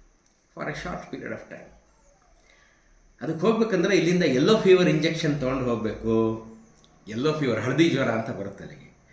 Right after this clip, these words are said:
ಅದಕ್ಕೊಂದು ಇಂಜೆಕ್ಷನ್ ಇದೆ, ಅದು ತೊಗೊಂಡು ಹೋಗ್ಬೇಕು ಇಲ್ಲಿ. ಅದು ಬೆಂಗಳೂರಲ್ಲಿ ಒಂದೇ ಕಡೆ ಕೊಡೋದು ಆಗ, ಆ ಕಾಲಕ್ಕೆ. ಸರಿ, ಬೆಂಗಳೂರಿಗೆ ಬಂದು ಇಂಜೆಕ್ಷನ್ ತೊಗೊಂಡು ಯೆಲ್ಲೋ ಫೀವರ್ದು, ಅದಕ್ಕೆ ನಾವು ಇದ್ ಕೊಟ್ಟು ತೋರಿಸ್ಬೇಕು ನಮ್ದು ವೀಸಾ.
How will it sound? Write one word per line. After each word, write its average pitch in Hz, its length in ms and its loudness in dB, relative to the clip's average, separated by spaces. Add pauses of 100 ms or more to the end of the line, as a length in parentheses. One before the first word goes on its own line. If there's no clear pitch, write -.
(140)
ಅದಕ್ಕೊಂದು 113 340 -2
ಇಂಜೆಕ್ಷನ್ 131 460 0
ಇದೆ, - 300 -18 (300)
ಅದು - 160 -20
ತೊಗೊಂಡು 123 220 -4
ಹೋಗ್ಬೇಕು 95 260 -10
ಇಲ್ಲಿ. 80 200 -20 (500)
ಅದು 131 140 -8
ಬೆಂಗಳೂರಲ್ಲಿ 131 520 2
ಒಂದೇ 120 220 2
ಕಡೆ 127 200 0
ಕೊಡೋದು 110 260 0
ಆಗ, 95 200 -6
ಆ - 280 -18
ಕಾಲಕ್ಕೆ. - 440 -18 (1200)
ಸರಿ, 123 160 -4
ಬೆಂಗಳೂರಿಗೆ 117 420 0
ಬಂದು 98 640 -12 (680)
ಇಂಜೆಕ್ಷನ್ 117 500 -6
ತೊಗೊಂಡು 98 220 -8
ಯೆಲ್ಲೋ 87 160 -10
ಫೀವರ್ದು, - 680 -18
ಅದಕ್ಕೆ 127 300 -4
ನಾವು 120 440 0
ಇದ್ - 180 -10
ಕೊಟ್ಟು 147 160 -6
ತೋರಿಸ್ಬೇಕು - 600 -6 (460)
ನಮ್ದು 98 200 -12
ವೀಸಾ. - 460 -10